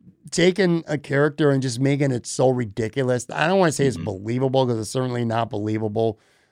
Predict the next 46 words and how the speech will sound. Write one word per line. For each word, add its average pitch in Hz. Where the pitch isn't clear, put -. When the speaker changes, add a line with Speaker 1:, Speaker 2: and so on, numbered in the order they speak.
Speaker 1:
but 139
there's 196
so 208
many 135
memorable 113
lines 107
and, 113
and 117
moments 104
from 98
that 104
movie, 101
man. 98
Um, 107
Speaker 2:
Mm-hmm. 92
Speaker 1:
it's -
another 147
one 127
I 117
could 110
just 107
watch 107
over 104
and 101
over. 98
Don't 320
really 208
need 131
to 95
say 123
much 101
more 98
than 98
that, 101
man. 110
It's -
fucking 185
Ricky 151
Speaker 2:
Yeah. 131
Speaker 1:
Bobby. 113
So, 220
Speaker 2:
Yeah. 254
Speaker 1:
yeah, 156
Talladega 220
Speaker 2:
Ricky 214
Speaker 1:
Nights. 220